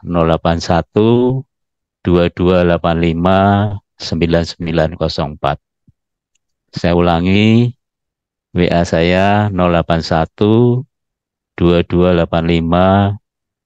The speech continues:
sembilan sembilan kosong empat jika memerlukan bantuannya. Begitu, nggih, Romo,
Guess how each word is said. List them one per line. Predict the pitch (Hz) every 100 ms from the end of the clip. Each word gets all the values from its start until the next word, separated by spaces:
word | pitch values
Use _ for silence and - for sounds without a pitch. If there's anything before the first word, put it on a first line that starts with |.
| -
sembilan | - 85 82 82 80
sembilan | - 80 76 78 78 78
kosong | 78 - 76 71 71
empat | 65 - _ _ _ _ -
jika | 82 - 82 85
memerlukan | 85 85 80 78 - 82 85 85 87 _ _ _ _ _ -
bantuannya. | 82 78 82 71 78 78 80 _ _ _ _ _ _ _ _ _
Begitu, | 95 90 120 139
nggih, | 107
Romo, | 107 92